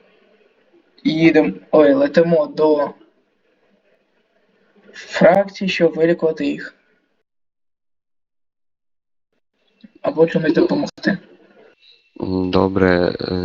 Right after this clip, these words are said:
Speaker 2: якщо хочете, можете зараз наприкінці нашого інтерв'ю дати невеличку анкету для вступу до мос Києва. Можете розказати, що,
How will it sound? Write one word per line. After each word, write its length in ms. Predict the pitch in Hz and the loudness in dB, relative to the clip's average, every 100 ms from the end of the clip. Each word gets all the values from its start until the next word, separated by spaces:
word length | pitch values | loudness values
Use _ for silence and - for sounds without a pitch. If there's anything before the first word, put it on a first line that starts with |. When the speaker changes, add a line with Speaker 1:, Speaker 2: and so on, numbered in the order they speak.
| 92 | 0
Speaker 2:
якщо 300 | 92 - 120 | 0 -2 -4
хочете, 440 | - 131 - - | -2 -4 -4 -4
можете 460 | 92 92 95 - 104 | -2 -2 -4 -8 -4
зараз 380 | 95 92 90 - | 0 0 -2 -4
наприкінці 500 | 92 98 92 90 92 | -2 -2 -2 -2 -2
нашого 360 | 92 92 - 95 | -2 -2 -6 -2
інтерв'ю 320 | 95 95 92 | -2 0 0
дати 400 | 92 90 - 87 - - - - - | 0 -2 -2 -6 -8 -12 -12 -12 -6
невеличку 480 | 92 98 - - 92 | 0 0 0 -2 -4
анкету 600 | 90 - - 92 90 87 | -4 -8 -6 -4 -2 -2
для 420 | 90 92 87 85 | 0 0 2 0
вступу 480 | 85 - - - 87 | -4 -6 -8 -4 -2
до 180 | 90 90 | -2 -4
мос 260 | 95 92 | -4 -4
Києва. 480 | - - 151 131 101 | -2 2 4 4 0
Можете 360 | 90 90 - 87 | -4 -6 -6 -4
розказати, 680 | 90 - 92 92 87 - - | -4 -4 -4 -2 -2 -4 -10
що, 200 | - | -6